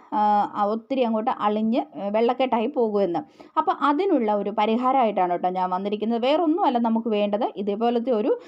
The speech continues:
ആ, ബനിയനോ ടീഷർട്ടോ ആണ് കേട്ടോ. അപ്പം നമ്മൾ, ആ, ഒരു ഇതുപോലത്തെ ഒരു ബനിയൻ എടുത്തതിന് ശേഷം ഒന്ന് നനച്ചിട്ടെടുക്കുക. നനച്ചിട്ട് നന്നായിട്ട് പിഴിഞ്ഞ് അതിലെ ആ ഒരു വെള്ളം കളയേണ്ട ആവശ്യമില്ല. ഇതുപോലെ, ആ, just ആ വെള്ളം ഒന്ന്, ആ,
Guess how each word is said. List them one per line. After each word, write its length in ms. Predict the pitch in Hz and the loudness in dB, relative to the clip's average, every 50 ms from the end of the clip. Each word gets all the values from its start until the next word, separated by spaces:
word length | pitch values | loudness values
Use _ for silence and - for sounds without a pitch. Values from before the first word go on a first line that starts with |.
| - - | -20 -10
ആ, 160 | - 202 202 | -4 -2 -2
ബനിയനോ 500 | 196 196 214 214 214 220 226 233 247 330 440 | 0 0 0 0 0 0 0 0 0 0 0
ടീഷർട്ടോ 520 | 427 - 240 233 240 262 240 254 - 247 214 | 0 0 -2 0 0 -2 -2 -2 0 0 0
ആണ് 160 | 170 165 175 | 2 0 0
കേട്ടോ. 220 | 196 220 254 233 190 - - - _ - _ _ | -2 0 0 0 0 -2 -6 -14 _ -20 _ _
അപ്പം 240 | 233 254 269 302 466 480 277 | -2 0 0 0 -2 -2 -2
നമ്മൾ, 260 | 285 262 254 254 254 294 381 - - - - - - | -2 0 0 2 2 2 0 -2 -6 -12 -12 -6 -4
ആ, 80 | 220 208 208 208 202 - - | -2 0 2 2 0 0 0
ഒരു 160 | 240 247 254 240 - | 0 0 0 0 0
ഇതുപോലത്തെ 400 | 220 220 233 233 240 240 226 240 | -2 -2 0 0 0 0 0 0
ഒരു 100 | 226 240 | 0 0
ബനിയൻ 300 | 220 214 208 220 240 254 240 | 0 0 0 0 0 0 0
എടുത്തതിന് 440 | 226 208 214 214 202 202 196 220 226 | -2 -2 -2 -2 -2 -2 -2 -4 -4
ശേഷം 320 | - 190 190 190 - 254 - | -2 -4 -4 -4 -4 -4 -2
ഒന്ന് 160 | 285 311 320 | 0 0 2
നനച്ചിട്ടെടുക്കുക. 800 | 311 302 277 269 262 269 269 339 294 262 226 190 175 180 185 170 - - - - - - - - | 2 2 2 2 0 0 -2 -2 -2 0 0 0 0 0 0 -2 -2 -4 -10 -20 -20 -20 -8 -4
നനച്ചിട്ട് 440 | 277 269 285 302 302 302 339 294 349 | 0 0 0 0 0 -2 -2 0 0
നന്നായിട്ട് 520 | 339 294 254 269 277 285 311 359 392 440 427 | 0 0 0 2 2 2 2 0 0 -2 -2
പിഴിഞ്ഞ് 440 | - 320 294 277 302 302 339 440 440 - | 0 0 0 2 2 2 2 0 -2 -2
അതിലെ 260 | 254 254 262 269 269 | 0 0 0 2 2
ആ 100 | 269 269 | 2 2
ഒരു 140 | 262 269 277 233 | 2 0 0 0
വെള്ളം 340 | 240 240 254 285 339 392 370 | 0 0 0 0 0 0 0
കളയേണ്ട 400 | 339 294 240 240 247 262 254 269 - - | 0 0 2 2 0 0 0 0 0 0
ആവശ്യമില്ല. 500 | 190 196 208 220 - 226 190 180 190 214 415 - - - _ - - - | 0 0 0 0 0 -2 -2 0 0 -2 -2 -2 -6 -14 _ -18 -12 -4
ഇതുപോലെ, 360 | 269 262 285 285 302 330 381 392 - | -2 0 2 2 2 2 0 -2 -4
ആ, 140 | - - 294 277 | -6 -6 -4 -2
just 400 | 262 285 302 302 - - _ - | -2 -2 -2 -4 -4 -10 _ -4
ആ 100 | 381 349 320 | -2 0 2
വെള്ളം 300 | 302 285 277 285 285 277 | 2 2 2 2 2 2
ഒന്ന്, 220 | 262 262 277 466 - - _ _ _ | 2 0 -2 -4 -6 -8 _ _ _
ആ, 100 | - 247 | -6 -2